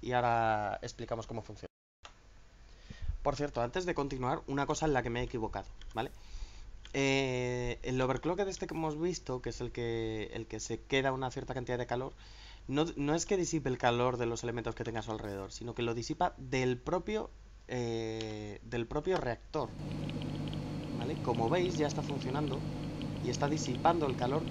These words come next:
que hay en el reactor. ¿Por qué? Porque esta célula de uranio está enviando veinticuatro unidades de calor al reactor. Como veis, yo lo puedo poner en cualquier sitio. Y este está cogiendo el calor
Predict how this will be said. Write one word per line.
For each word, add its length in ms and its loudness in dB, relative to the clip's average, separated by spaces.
que 120 2
hay 200 4
en 80 2
el 120 2
reactor. 400 -2
¿Por 120 0
qué? 180 2
Porque 200 0
esta 180 2
célula 340 6
de 80 4
uranio 280 2
está 160 0
enviando 480 2
veinticuatro 420 0
unidades 280 2
de 60 -2
calor 200 2
al 280 6
reactor. 600 2
Como 180 -2
veis, 100 -2
yo 80 2
lo 60 0
puedo 140 0
poner 180 0
en 80 -2
cualquier 300 -2
sitio. 260 0
Y 120 4
este 160 2
está 160 2
cogiendo 340 0
el 100 0
calor 260 2